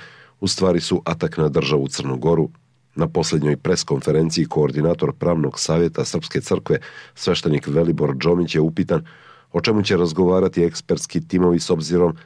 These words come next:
na potpuno različite i suprotstavljene stavove,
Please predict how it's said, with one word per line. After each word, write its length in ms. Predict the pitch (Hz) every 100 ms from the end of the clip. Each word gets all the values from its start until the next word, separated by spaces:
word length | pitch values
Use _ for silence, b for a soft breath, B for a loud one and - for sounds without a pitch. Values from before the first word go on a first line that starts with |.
| B B
na 120 | 90
potpuno 420 | 90 98 - 95 85
različite 580 | 87 87 98 87 80
i 120 | 123 90
suprotstavljene 760 | 98 85 98 - 98 85 73
stavove, 480 | 71 - 95 92